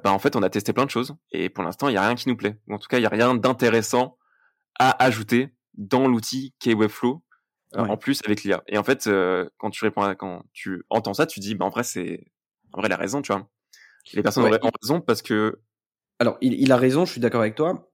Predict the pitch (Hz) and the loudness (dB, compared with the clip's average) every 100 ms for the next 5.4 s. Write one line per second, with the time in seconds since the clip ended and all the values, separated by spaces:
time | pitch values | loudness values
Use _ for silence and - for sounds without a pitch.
0 | - 113 110 104 117 - 131 151 151 165 | -4 -2 -2 -2 -2 2 2 2 0 2
1 | 160 120 - 127 135 139 - - 113 127 | 4 4 2 2 2 2 -2 -6 -6 -2
2 | 131 135 113 107 95 113 110 107 131 127 | 0 0 0 0 -2 -2 -2 0 -4 -2
3 | 113 110 104 107 107 113 - 120 120 - | -2 -4 -6 -6 -4 -4 -2 -4 -4 -6
4 | 117 113 113 117 117 113 123 135 113 117 | -8 -4 -2 0 -2 -2 -2 -2 0 -2
5 | 123 123 143 | 0 -2 -2